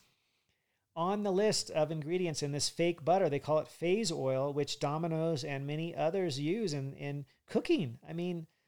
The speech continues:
it's nutty. Like, this stuff is just, you can't make this stuff up. It's, it's in there. It's out there. I even asked my son, who works at, like, I, I view it as a pretty high quality restaurant, and they use this cheap stuff, this stuff, this fake butter, basically,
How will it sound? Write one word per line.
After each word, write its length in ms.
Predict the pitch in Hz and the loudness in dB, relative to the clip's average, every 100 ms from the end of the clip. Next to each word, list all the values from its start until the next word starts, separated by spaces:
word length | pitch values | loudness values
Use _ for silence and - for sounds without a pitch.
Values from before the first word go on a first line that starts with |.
| _ _ | _ _
it's 200 | 170 170 | -2 0
nutty. 300 | 170 165 135 | 0 0 -2
Like, 180 | 120 135 | -2 0
this 120 | 202 | 0
stuff 260 | - 254 269 | 0 0 0
is 140 | 277 | -2
just, 200 | 156 - | -2 -2
you 60 | - | -4
can't 240 | - 226 | -6 -4
make 180 | 220 220 | -4 -4
this 120 | 226 | -2
stuff 280 | - 220 202 | -2 -2 2
up. 180 | 269 - | 2 2
It's, 200 | 170 165 | 0 -2
it's 280 | 240 185 - | -6 -6 -6
in 300 | - 214 247 | -4 -4 0
there. 200 | 220 196 | 2 2
It's 120 | 180 | 2
out 240 | 196 202 208 | 2 2 4
there. 100 | 190 | 2
I 80 | |
even 180 | 202 208 | 2 2
asked 240 | 202 190 - | 0 -2 -2
my 100 | 165 | -2
son, 440 | - 214 208 185 - _ _ - | 0 0 0 -2 -8 _ _ -14
who 60 | |
works 280 | 160 185 180 | -4 -4 -2
at, 140 | 165 165 - | -4 -4 -8
like, 140 | 147 | -4
I, 220 | 151 214 247 - | 4 4 4 0
I 160 | 180 233 | 0 0
view 220 | 170 170 | 0 0
it 80 | 151 | 0
as 80 | |
a 60 | 143 | -2
pretty 180 | - 175 | -2 0
high 160 | 139 | 0
quality 400 | 160 165 165 151 | 0 2 2 2
restaurant, 500 | 135 196 - 165 170 - - _ _ - | 0 -2 -2 -2 -4 -6 -20 _ _ -6
and 120 | 190 | -2
they 120 | 262 | 2
use 280 | 294 302 196 | 4 4 4
this 200 | 196 - | 2 2
cheap 300 | - 160 - | 0 -2 -2
stuff, 320 | - 131 123 | -2 -2 -2
this 160 | 160 160 | -4 -2
stuff, 380 | - 170 - - _ | 2 2 0 -8 _
this 180 | 147 143 | -6 -6
fake 380 | - 185 190 139 | 0 0 0 2
butter, 260 | 175 233 135 | 4 4 2
basically, 600 | 127 123 127 - 123 | 0 -2 -4 -8 -10